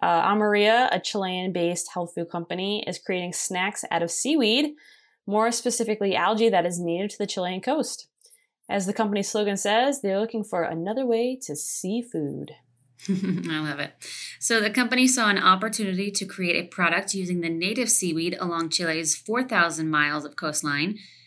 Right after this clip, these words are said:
Speaker 2: Their line of seaweed snacks includes seaweed sticks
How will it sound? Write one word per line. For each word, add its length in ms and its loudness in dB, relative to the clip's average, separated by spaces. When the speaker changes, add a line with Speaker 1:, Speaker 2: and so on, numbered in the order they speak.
Speaker 2:
Their 120 2
line 240 4
of 120 4
seaweed 360 2
snacks 380 0
includes 500 -2
seaweed 380 0
sticks 460 2